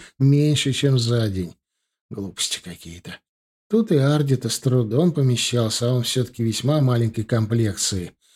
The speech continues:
Барсы к семи зимам, которые разменял уже охотник,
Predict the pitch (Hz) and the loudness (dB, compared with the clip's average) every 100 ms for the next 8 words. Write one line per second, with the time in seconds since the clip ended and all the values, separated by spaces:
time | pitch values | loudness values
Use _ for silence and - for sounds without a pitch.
0 | _ _ 104 113 131 127 - 104 - 127 | _ _ -2 0 0 0 -2 -4 0 2
1 | 131 120 113 151 151 101 - - - 107 | 2 2 2 2 2 0 -6 -18 -12 -6
2 | 127 147 143 139 131 151 151 165 156 123 | 0 2 4 4 4 4 4 2 2 2
3 | 135 139 135 120 160 170 - 101 - | 2 2 0 2 2 2 0 -4 -8